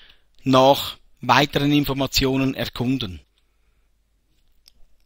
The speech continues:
So zum Beispiel nach dem Navigator. Auch hier sehe ich auf der rechten Seite wieder, wie viel Informationen über den Navigator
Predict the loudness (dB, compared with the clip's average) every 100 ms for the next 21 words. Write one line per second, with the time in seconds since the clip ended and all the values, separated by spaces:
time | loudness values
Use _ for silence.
0 | _ _ _ _ _ _ _ _ _ _
1 | _ _ -20 _ -20 -20 -20 -20 _ -8
2 | -6 -4 -2 0 0 -2 -2 -4 -4 _
3 | _ -20 _ _ -8 -8 -6 -6 -4 -4
4 | -4 -2 -4 -4 -10 -10 -16 _ _ -20
5 | _ _ -20 _ _ _ _ _ _ _
6 | _ _ _ _ _ _ _ _ _ _
7 | -20 _ _ _ _ _ -6 -6 0 0
8 | 0 -2 _ -12 -4 -2 0 -2 -4 -6
9 | -6 -6 -4 0 0 -2 -6 -6 -4 -8
10 | -10 -20 -20 _ -6 -4 -2 -2 -2 -2
11 | -2 -4 -2 -4 -4 -4 -4 -6 -8 -10
12 | -6 -4 -4 -4 -6 -6 -6 -6 -6